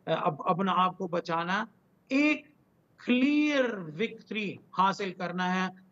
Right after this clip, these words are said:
कि म-, अ, अ, फिलिस्तीनियों के ऊपर। और इसीलिए आपने देखा उनका जो, अ, अ, क्या कहते हैं इसको, साई वॉर शुरू कर दिया है कि वो हमने हमास के बाद ये ऐसे करेंगे, हमने हमास बाद के ऐसे करेंगे। तो ये सब कुछ है ना, मतलब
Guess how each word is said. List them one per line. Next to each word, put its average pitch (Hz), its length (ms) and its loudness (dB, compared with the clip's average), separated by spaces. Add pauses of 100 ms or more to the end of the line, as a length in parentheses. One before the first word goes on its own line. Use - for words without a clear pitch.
कि 180 320 0 (120)
म-, 170 140 2
अ, 170 40 2
अ, 165 360 2
फिलिस्तीनियों 170 600 -2
के 170 120 -2
ऊपर। 226 280 4
और 226 340 2
इसीलिए 220 300 -6
आपने 202 340 0
देखा 190 440 -4 (220)
उनका 196 280 0
जो, 190 400 2 (200)
अ, 170 40 -4
अ, 175 480 2
क्या 185 240 -2
कहते 185 320 -4
हैं 175 60 2
इसको, 170 260 0
साई 180 320 0
वॉर 190 340 -4
शुरू 185 280 -6
कर 180 220 -2
दिया 175 280 0
है 170 140 -2 (320)
कि 175 500 6
वो 170 400 4 (180)
हमने 196 320 0
हमास 185 440 2
के 190 100 -6
बाद 175 320 0
ये 165 140 -2
ऐसे 156 360 -2
करेंगे, 196 520 0
हमने 175 300 0
हमास 170 360 0
बाद 175 180 4
के 175 140 -6
ऐसे 160 320 0
करेंगे। 214 480 0 (400)
तो 294 160 6
ये 311 160 6
सब 302 300 -2
कुछ - 260 -6
है 269 120 0
ना, 269 80 -4
मतलब 240 440 -2